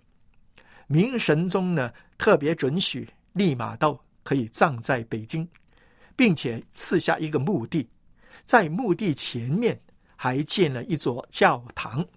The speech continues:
我们可以看到哈，利玛窦到中国宣教呢，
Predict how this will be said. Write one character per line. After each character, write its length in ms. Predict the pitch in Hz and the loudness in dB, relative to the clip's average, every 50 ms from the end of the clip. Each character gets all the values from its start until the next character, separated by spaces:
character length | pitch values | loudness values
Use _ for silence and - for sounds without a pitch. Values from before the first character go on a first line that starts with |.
| _ _ _ _ _ _ _ _ _ _ _ _ - _ _ - - - _ _ _ _ _ _ _ _ | _ _ _ _ _ _ _ _ _ _ _ _ -20 _ _ -20 -20 -20 _ _ _ _ _ _ _ _
我 100 | 175 196 | 4 4
们 140 | 220 240 269 | 4 4 0
可 100 | 294 254 | -2 -2
以 80 | 208 | -2
看 300 | 151 - - 220 180 147 | -2 0 0 0 0 2
到 180 | 151 156 143 127 | 0 0 0 0
哈， 200 | 113 131 135 147 | -2 -4 -4 -2
利 240 | 214 240 254 220 156 | -2 0 0 0 0
玛 200 | 135 120 113 117 | 0 -2 -4 0
窦 360 | - 233 214 170 131 - _ _ _ _ | 4 4 4 4 2 -6 _ _ _ _
到 180 | _ 202 185 147 | _ 4 4 4
中 320 | 131 - 254 254 254 254 | -2 -8 -10 -6 -6 -4
国 140 | 214 156 131 | 0 0 0
宣 420 | - - - - 202 190 185 190 185 | 2 0 0 2 2 2 2 0 0
教 300 | 170 190 165 139 127 127 | 2 2 2 0 0 -4
呢， 200 | 123 123 113 | -8 -10 -12